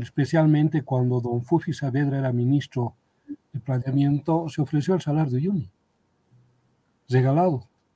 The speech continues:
se fue a las embajadas a pedir que inviertan, pero nadie tuvo interés, nadie tuvo interés en el tema del litio.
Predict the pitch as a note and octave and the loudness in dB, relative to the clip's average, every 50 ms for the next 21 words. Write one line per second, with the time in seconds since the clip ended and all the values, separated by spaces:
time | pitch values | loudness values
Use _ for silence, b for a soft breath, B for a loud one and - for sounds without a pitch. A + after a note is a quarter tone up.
0 | _ _ - - B2+ - E3 E3 E3+ E3 C#3+ A2 B2 A#2+ A#2+ B2 A#2+ A#2 D#3 F3 | _ _ -6 -6 -4 0 2 2 2 2 2 0 0 0 0 0 0 0 0 0
1 | E3 C#3 A#2+ - - _ _ _ _ _ _ _ _ _ _ - B2 D3 - - | 0 0 -4 -8 -14 _ _ _ _ _ _ _ _ _ _ -12 -10 -6 -4 0
2 | C3+ A#2+ D3 D3+ - - B2+ A#2 A#2+ A#2+ D3 D#3 E3 C#3+ C3 - B2 A2+ A#2 G#2+ | 0 2 2 0 0 -2 -4 -4 0 2 2 2 2 0 -4 -8 -12 -12 -12 -14
3 | _ _ _ _ _ _ _ _ _ _ _ _ _ _ _ _ _ _ _ _ | _ _ _ _ _ _ _ _ _ _ _ _ _ _ _ _ _ _ _ _
4 | _ _ _ _ _ - C#3 C3 C3 C3 B2+ B2 B2 B2+ B2 B2 B2 A#2+ A#2+ A#2+ | _ _ _ _ _ -2 0 2 2 4 4 4 2 2 2 2 2 0 0 0
5 | A#2+ A#2+ B2 B2+ D3 F#3+ G#3 G3+ F3+ D#3+ - F#3 F3 E3 D#3 D3 - D#3 D#3+ F3+ | 0 -2 -2 0 2 2 4 4 2 2 2 0 2 4 2 2 0 0 -2 -2
6 | D#3+ - - - _ _ _ _ _ _ _ _ _ _ _ - C3+ C#3 D#3+ F#3 | -4 -6 -10 -18 _ _ _ _ _ _ _ _ _ _ _ -2 2 2 4 4
7 | F#3+ E3 D3+ C3 - D#3+ D3+ C#3 C3+ B2 - - C3 B2+ C3 B2 - C3 A#2+ A#2 | 4 2 0 -2 -2 -2 -2 0 -2 -2 -4 -4 -2 -2 -2 -4 -4 -6 -8 -8
8 | A#2 - C3+ B2 A#2+ A#2 A2+ A2 A2 G#2 F#2+ - _ _ | -8 -6 -6 -6 -4 -4 -6 -10 -12 -14 -16 -20 _ _